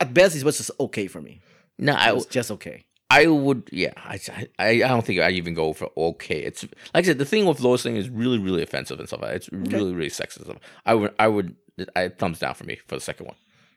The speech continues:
Speaker 1: Okay.
Speaker 2: Yeah.
Speaker 1: Full on thumbs down. All right.
Speaker 2: Mm-hmm.
Speaker 1: Well, there you go. Uh, Death of Superman, yay. Reign, Reign of the Superman, nay.
Speaker 2: Nay. I
Speaker 1: Essentially.
Speaker 2: don't know what happened. It's,
Speaker 1: Yeah.
Speaker 2: it's a real shame 'cause it's really,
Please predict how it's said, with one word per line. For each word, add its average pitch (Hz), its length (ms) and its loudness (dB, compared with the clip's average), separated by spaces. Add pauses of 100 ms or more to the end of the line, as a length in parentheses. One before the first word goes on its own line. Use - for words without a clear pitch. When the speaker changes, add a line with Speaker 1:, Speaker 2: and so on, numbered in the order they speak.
Speaker 1:
Okay. 311 120 -4
Speaker 2:
Yeah. - 120 -4 (240)
Speaker 1:
Full 123 180 -4
on 131 60 0
thumbs 110 200 -6
down. 80 140 -12
All 107 60 -6
right. 143 120 0
Speaker 2:
Mm-hmm. 147 80 -4
Speaker 1:
Well, 123 80 0
there 147 120 4
you 139 160 4
go. 101 200 -8
Uh, 123 160 2
Death 131 200 2
of 135 40 -2
Superman, 143 340 2
yay. 143 480 2 (320)
Reign, 135 260 2
Reign 147 220 4
of 143 160 4
the 131 100 -4
Superman, 160 560 2
nay. 101 400 -4
Speaker 2:
Nay. 78 680 2
I - 40 0
Speaker 1:
Essentially. 69 360 -2
Speaker 2:
don't 147 100 -2
know 143 80 0
what 123 140 0
happened. 113 300 0 (540)
It's, 147 120 0
Speaker 1:
Yeah. 101 220 -6
Speaker 2:
it's 156 140 2
a 190 60 4
real 208 120 6
shame 135 220 6
'cause 120 80 0
it's 127 160 2
really, 131 460 2